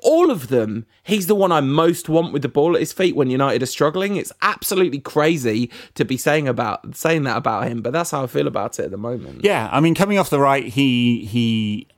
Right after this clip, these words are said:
Speaker 2: he gets the ball in front of him and he attacks, and he's very direct. And, you know, you, you, you want Mason in scoring positions because his, um, his finishing quality is just so high.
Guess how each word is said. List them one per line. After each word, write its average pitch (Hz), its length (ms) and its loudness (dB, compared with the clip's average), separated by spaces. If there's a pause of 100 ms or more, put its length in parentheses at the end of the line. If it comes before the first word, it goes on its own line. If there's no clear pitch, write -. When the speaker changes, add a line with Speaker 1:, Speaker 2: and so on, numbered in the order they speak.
Speaker 2:
he 123 60 -6
gets 131 160 -2
the - 60 -8
ball 123 100 2
in 110 80 0
front 107 180 -2
of 90 80 -6
him 101 220 -4
and 104 120 -4
he 98 120 -2
attacks, - 680 -6
and 104 120 -6
he's 92 120 -6
very 127 200 0
direct. 98 640 -4
And, 98 380 -6
you 107 80 -6
know, 92 140 -6
you, 90 360 -10
you, 104 320 -8
you 101 300 0
want 175 180 2
Mason 147 340 2
in 113 200 2
scoring 123 420 0
positions 95 540 -10
because 92 480 -12
his, 92 420 -12
um, 87 300 -8 (640)
his - 160 -12
finishing 92 560 -6
quality 92 480 -10
is 82 100 -14
just - 240 -10
so 92 340 -4
high. 82 440 -4